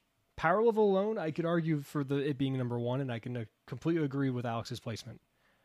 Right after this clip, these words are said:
But because it goes in Enigmatic Fires, a deck that's not that polarizing of a deck and not that much played of a deck in the format, it does raise that deck stock a lot,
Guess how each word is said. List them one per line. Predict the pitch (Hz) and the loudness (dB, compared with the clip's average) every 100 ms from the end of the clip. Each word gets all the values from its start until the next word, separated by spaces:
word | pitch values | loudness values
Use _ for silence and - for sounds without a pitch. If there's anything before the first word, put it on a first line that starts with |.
| _ _ - | _ _ -10
But | 120 | -6
because | 120 - 151 180 | -4 0 0 0
it | 202 | 0
goes | 180 190 175 | 2 2 2
in | 170 | -2
Enigmatic | 156 175 180 175 156 | 0 0 2 0 0
Fires, | 185 170 123 107 110 | 0 2 0 -2 -8
a | - | -8
deck | 117 143 - | -4 -4 -4
that's | 127 | -6
not | 139 165 - _ _ | 0 0 -2 _ _
that | 127 135 165 - | -4 0 0 -2
polarizing | - 196 208 202 196 185 185 | -2 0 2 2 0 0 -2
of | |
a | 180 | -2
deck | 165 165 - | 0 -2 -2
and | 139 | -4
not | 131 147 - | -4 -4 -2
that | 165 151 | -4 -2
much | 160 151 - _ | -4 -6 -8 _
played | - - 220 254 240 | -20 -4 0 0 0
of | 180 | -2
a | |
deck | 139 120 110 - | -2 -4 -6 -8
in | - 131 | -8 -6
the | |
format, | 120 - 139 180 240 - 302 _ _ _ _ _ _ _ _ _ _ _ _ - | -6 -6 -4 -2 -2 -6 -12 _ _ _ _ _ _ _ _ _ _ _ _ 2
it | 196 - | 2 4
does | 175 220 | 4 4
raise | 196 196 202 | 4 4 4
that | 185 175 | 2 0
deck | 170 165 | 0 -2
stock | - - 151 139 | -4 -4 -2 -2
a | 131 | -6
lot, | 113 117 202 | -4 -4 -4